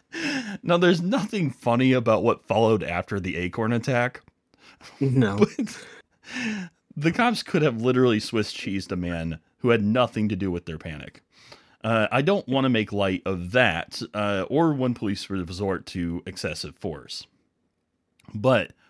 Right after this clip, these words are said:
Speaker 1: there are a lot more funny elements to this situation. <laughs>
Speaker 2: Can you imagine when they got back to the station and, and told everybody what happened? <laughs>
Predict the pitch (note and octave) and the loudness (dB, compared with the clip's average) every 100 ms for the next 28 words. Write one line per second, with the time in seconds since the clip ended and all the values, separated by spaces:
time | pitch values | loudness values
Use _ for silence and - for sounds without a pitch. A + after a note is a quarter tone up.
0 | - C3 E3+ F#3+ A2 G#2+ - A2 G2+ G2 | -4 0 2 2 0 0 0 0 -2 -2
1 | F#2+ G2 D#2 F2 F2+ F2 G2 - E2 F2+ | -4 -4 -2 -2 -2 -4 -6 -10 -10 -8
2 | - F2 F2 A2 A#2 - D#2 E2 D#3 - | -8 -8 -2 0 0 -2 -8 -6 -8 6
3 | G#3 A#3+ D3 B2 C3 C3+ C3 B2 C3+ B2 | 10 10 10 8 8 8 8 8 6 6
4 | A#2 A#2 B2+ B2+ A#2+ A2 G#2+ A2+ A#2+ B2 | 4 2 2 0 -2 -2 0 0 0 -2
5 | B2 A#2 A2+ A2+ A#2 A2+ A2+ A#2 B2 B2 | 0 -2 -2 0 2 2 2 4 2 0
6 | G#3 G#3+ - A#2 B2 A#2 B2 C#3 - - | 2 4 4 6 6 6 6 4 2 -4
7 | - | -8